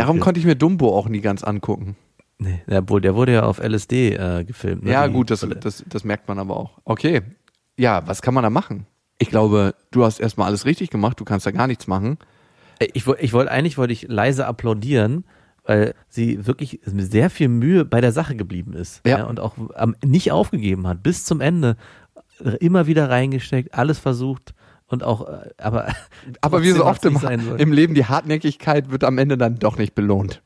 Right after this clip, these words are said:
Speaker 2: <laughs> Schade eigentlich.
Speaker 1: Wie meine Oma, die letztens mir frustriert gesagt hatte, die war fast unter Tränen, „Ich hab mein ganzes Leben gearbeitet und es war alles so schwer.“ Ich, mir tat's irgendwie leid, aber,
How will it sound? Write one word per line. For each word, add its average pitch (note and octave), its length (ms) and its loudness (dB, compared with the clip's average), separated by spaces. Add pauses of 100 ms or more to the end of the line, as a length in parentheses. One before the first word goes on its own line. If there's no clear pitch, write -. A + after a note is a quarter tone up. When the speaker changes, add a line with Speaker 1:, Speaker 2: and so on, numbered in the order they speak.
(120)
Speaker 2:
<laughs> - 640 0 (800)
Schade B2 380 -6
eigentlich. F#2 380 -10 (540)
Speaker 1:
Wie D#3 120 2
meine E3 260 4
Oma, D#3+ 260 4
die A#2 80 -2
letztens B2 400 -2
mir B2+ 120 2
frustriert - 520 -2
gesagt A2 400 -4
hatte, C3+ 240 0 (260)
die A#2 60 -12
war A2 100 2
fast - 280 -2
unter C3 200 0
Tränen, C#3 340 0 (260)
„Ich - 100 -6
hab A4+ 120 0
mein D4+ 160 2
ganzes F4+ 520 -2
Leben F#4 340 2
gearbeitet F4+ 760 0
und D#4+ 60 -2
es B3 80 -10
war - 160 -2
alles F4 180 2
so F4+ 100 0
schwer.“ - 320 -6
Ich, - 200 -12 (220)
mir G#2+ 180 -2
tat's C#3+ 280 -2
irgendwie A2+ 260 0
leid, A2 380 2
aber, F#2+ 340 2